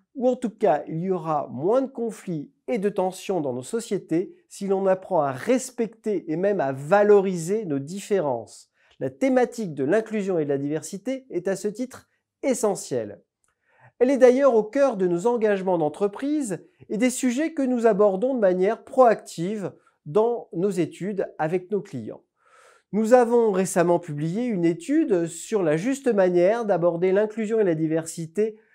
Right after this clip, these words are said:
dans la publicité, qui incontestablement peut participer à faire évoluer les mentalités.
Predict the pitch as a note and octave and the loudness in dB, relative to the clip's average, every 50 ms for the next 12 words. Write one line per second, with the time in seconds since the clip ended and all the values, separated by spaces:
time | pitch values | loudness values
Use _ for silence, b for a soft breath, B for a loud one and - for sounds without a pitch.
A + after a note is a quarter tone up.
0 | b b b C#3 C#3 G#3 A#3 B3+ B3+ - - G3 F3 E3 D#3+ - - D#3 _ - | b b b 2 4 4 6 4 2 0 -2 -6 -8 -8 -10 -14 -18 -12 _ -2
1 | C3+ C#3 D#3+ - - b b b b b b b - A3 B3 B3 B3+ B3+ B3 B3 | 0 0 0 -2 -8 b b b b b b b 0 6 6 6 6 6 2 -4
2 | A#3+ - A#3+ A3+ A3 - A#3 A3 F#3 F#3 F3+ E3+ F3 G3+ A3+ A3 - - B3+ B3+ | -2 0 0 0 0 2 2 2 4 2 2 2 2 0 0 -2 -4 -4 -4 0
3 | B3+ B3+ A3+ - - - G3 F#3 - - F#3 E3 - F3+ F#3+ G#3+ - - _ - | 2 0 0 0 -4 -12 -10 -10 -8 -10 -10 -4 0 0 0 0 -2 -10 _ -4
4 | D#3 F#3 F#3 - G#3 G#3+ G3 F#3 E3+ D#3 D#3+ D#3 D3 D#3 E3+ F#3+ G3 G3 - - | -4 -4 -2 -2 -2 0 0 0 0 0 -2 -2 -2 0 -2 -2 -2 -4 -6 -2
5 | C#3 D#3 F3 E3+ D#3+ D#3+ E3 D3+ C3 A#2 A2+ _ - - _ | 0 2 2 2 0 0 -2 -4 -4 -6 -10 _ -20 -20 _